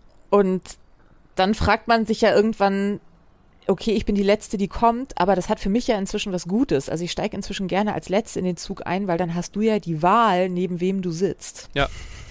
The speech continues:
Speaker 1: <laughs> Ähm, und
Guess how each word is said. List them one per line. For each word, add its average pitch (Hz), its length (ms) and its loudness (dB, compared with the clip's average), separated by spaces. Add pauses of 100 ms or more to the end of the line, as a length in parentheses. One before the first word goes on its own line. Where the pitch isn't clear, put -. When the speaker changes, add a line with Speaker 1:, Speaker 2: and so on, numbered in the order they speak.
(1200)
Speaker 1:
<laughs> 427 60 6 (920)
Ähm, 196 680 6 (800)
und 208 300 6